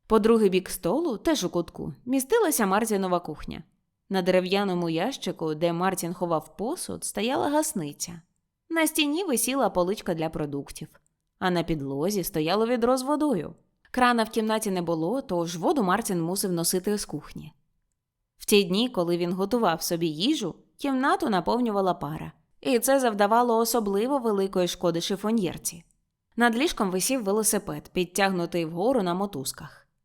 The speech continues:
Спочатку Мартін ставив його в підвалі,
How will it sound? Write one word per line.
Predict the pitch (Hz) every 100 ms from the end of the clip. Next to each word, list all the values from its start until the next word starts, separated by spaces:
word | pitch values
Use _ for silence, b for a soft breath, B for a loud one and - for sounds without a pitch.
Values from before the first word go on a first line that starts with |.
| _ -
Спочатку | - 247 226 226 220 208
Мартін | 202 214 208 190
ставив | - 190 190
його | 185 180 190
в |
підвалі, | 190 190 185 269 196